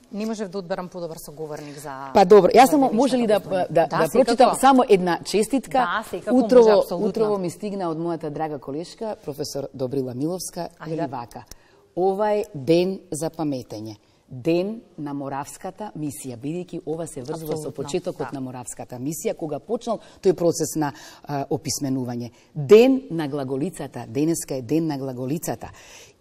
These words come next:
Speaker 2: И тоа е глаголицата со која прогледавме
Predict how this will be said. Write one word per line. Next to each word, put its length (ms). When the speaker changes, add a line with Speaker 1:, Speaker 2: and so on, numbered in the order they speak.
Speaker 2:
И 420
тоа 180
е 40
глаголицата 880
со 200
која 320
прогледавме 1000